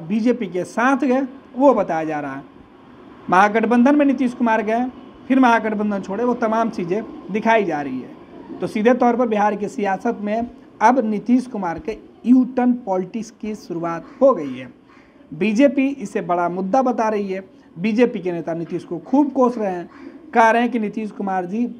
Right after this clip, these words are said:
पता नहीं कब तक महागठबंधन के साथ है और कब यू टर्न मार देंगे,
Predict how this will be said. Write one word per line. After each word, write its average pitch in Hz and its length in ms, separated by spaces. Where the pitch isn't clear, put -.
पता 214 300
नहीं 147 200
कब 240 240
तक 254 140
महागठबंधन 196 680
के 185 160
साथ 247 320
है 208 80
और 190 200
कब 208 140
यू 214 120
टर्न 262 200
मार 170 200
देंगे, 156 300